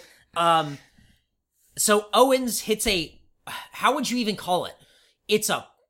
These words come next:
Speaker 2: pump handle, s-, a pump handle spin out neck breaker to the knee.
Speaker 1: I,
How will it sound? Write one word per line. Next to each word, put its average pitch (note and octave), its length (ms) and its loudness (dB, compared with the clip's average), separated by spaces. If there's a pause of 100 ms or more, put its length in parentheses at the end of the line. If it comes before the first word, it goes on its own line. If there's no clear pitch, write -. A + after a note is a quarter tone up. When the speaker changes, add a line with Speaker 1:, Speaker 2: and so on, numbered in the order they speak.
(160)
Speaker 2:
pump C4 340 -2
handle, C#4+ 760 -2 (1120)
s-, - 520 -2 (800)
a E3 120 -2
pump B3 340 -2
handle D4 320 -2
spin - 460 -2
out A3 300 0 (1900)
neck D3 540 -4
breaker G3 480 -2
to - 140 -8
the C3+ 260 -8 (140)
knee. D3+ 500 -8 (420)
Speaker 1:
I, A#2 220 -12